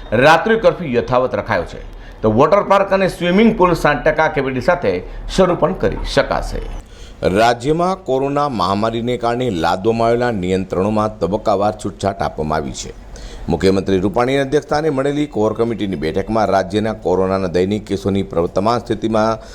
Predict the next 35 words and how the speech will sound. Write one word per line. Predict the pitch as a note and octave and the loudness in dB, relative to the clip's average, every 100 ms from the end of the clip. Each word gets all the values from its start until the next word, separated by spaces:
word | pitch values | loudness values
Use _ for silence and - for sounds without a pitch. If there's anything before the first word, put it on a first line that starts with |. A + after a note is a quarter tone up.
| - - | -12 0
થઈ | F#2+ | 2
રહેલા | G2+ G#2+ G#2+ | 2 2 0
સતત | - - G#2 - | -2 -4 -4 -2
ઘટાડાની | F#2 G#2 G#2+ A2 | 0 2 0 -2
સમીક્ષા | G#2+ F2+ F2+ - | -2 -4 -2 -4
કરીને | D#2+ B2 A2 A1+ - - - - | -2 -2 -2 -6 -12 -18 -12 -2
વધુ | A2 D3 | 0 2
કેટલાક | C#3+ D3 A#2 | 2 0 -2
નિયંત્રણો | A2+ C3 A#2 B2+ | 0 0 0 -2
હળવા | F#2+ A#2 C#3 | 0 0 0
કરવાના | A2 A2+ A2+ G2 | 0 0 2 0
નિર્ણયો | A2+ A2 | 0 0
લેવામાં | C3 F#2+ C2 | 0 -2 -2
આવ્યા | E2+ D2 | -4 -4
છે. | B1 - - - - - - | -8 -10 -16 -18 -18 -14 -2
આ | E2 | 0
નિર્ણય | F#2 A#2 D3 | 2 2 2
અંતર્ગત | D#3+ D#3+ D#3 E3 | 2 2 0 0
આઠ | C3 C#3+ A#2+ | 0 -2 -2
મહાનગરપાલિકામાં | A2+ A#2+ C3 B2+ - G#2 A#2 B2 B2+ | -2 -2 -4 -4 -2 -2 0 -2 0
રાત્રિ | A2 G#2 A2 C#3 | 0 0 0 -4
કર્ફ્યુ | C3+ A#2+ - A#2 | -2 -2 -2 -2
લંબાવવામાં | G2 F#2+ E2 D#2+ | 0 0 -2 -2
આવ્યો | D#2 | -4
છે, | C#2 - - - - - - | -8 -12 -16 -20 -20 -12 0
જ્યારે | F2+ | 0
વોટર | F2 G#2 D3 | 2 0 0
પાર્ક્સ | C3+ B2+ A#2+ - | 0 -2 -2 -4
અને | - G#2 | -4 -4
સ્વિમિંગ | G2 A#2 B2 D3 C#3+ | -2 -2 0 -2 0
પુલ | C3 B2 | 0 0
વીસ | F#2+ G#2+ | -2 0
જુલાઈથી | A2+ A2 G#2 | 2 2 0
ખોલી | A2 F#2+ E2+ | -4 -6 -2
શકાશે. | - - D2+ - | -2 0 -4 -4